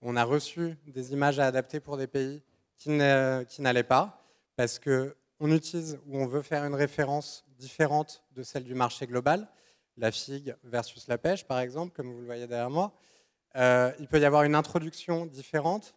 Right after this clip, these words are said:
des niveaux de maturité différents sur les marchés qui vont obliger la marque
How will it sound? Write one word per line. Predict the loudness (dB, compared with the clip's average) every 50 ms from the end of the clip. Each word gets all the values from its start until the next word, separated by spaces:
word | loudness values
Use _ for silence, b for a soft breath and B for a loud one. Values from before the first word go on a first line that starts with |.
| _
des | -6 -2
niveaux | -2 -2 0 2 2 2
de | 2
maturité | 2 0 -2 -2 -6 -6 -6 -6 -6 -6 -8
différents | -8 -8 -10 -12 -6 -2 0 0 2 0
sur | 0 -2 -2
les | -2 0
marchés | 0 0 -2 -2 -2 -4 -4 -4 -4 _ b b b b b b
qui | _ -14 -10
vont | -8 -8 -8 -8 _ _ _ 0
obliger | 0 0 0 -2 -10 -8 -2 0 2 2 2 0 -4 _ _
la | -4 -2 -2
marque | 2 2 2 2 0 -2 -12 -20 -20